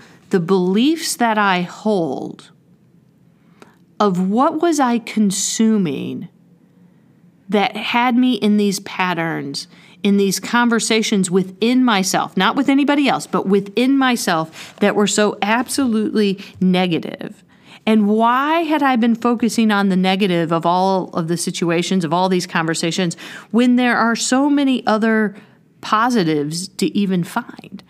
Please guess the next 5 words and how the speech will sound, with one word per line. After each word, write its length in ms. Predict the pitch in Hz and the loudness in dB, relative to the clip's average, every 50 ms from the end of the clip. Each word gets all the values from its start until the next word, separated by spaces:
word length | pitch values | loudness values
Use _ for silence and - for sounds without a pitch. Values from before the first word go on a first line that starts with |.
| - - - - - _ _ - - 185 190 | -20 -20 -20 -20 -20 _ _ -14 -14 -10 -6
Why 400 | 196 226 254 277 285 302 339 320 | -4 -2 -2 -2 -2 0 0 0
was 380 | 247 226 254 294 302 240 185 | 0 0 0 0 0 -2 -4
it? 340 | - - - - - - - - _ _ _ _ _ _ _ _ _ _ _ _ _ _ _ _ _ _ _ _ _ _ _ _ _ _ _ _ _ _ _ _ _ | -6 -8 -10 -12 -16 -20 -20 -20 _ _ _ _ _ _ _ _ _ _ _ _ _ _ _ _ _ _ _ _ _ _ _ _ _ _ _ _ _ _ _ _ _
And 220 | 233 240 240 240 220 | 0 0 2 2 2
so 520 | - 277 262 262 262 262 247 - - | 0 0 2 2 2 0 -2 -4 -6